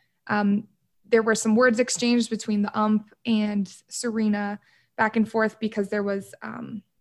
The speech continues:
an accusation that her coach was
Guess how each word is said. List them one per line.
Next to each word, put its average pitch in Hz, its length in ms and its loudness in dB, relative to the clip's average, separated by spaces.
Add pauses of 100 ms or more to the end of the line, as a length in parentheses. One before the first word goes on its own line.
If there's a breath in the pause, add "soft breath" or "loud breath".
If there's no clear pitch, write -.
(120)
an 220 80 -2
accusation 233 800 2
that 196 280 -2 (360 soft breath)
her - 200 0
coach - 800 0 (120)
was 214 600 0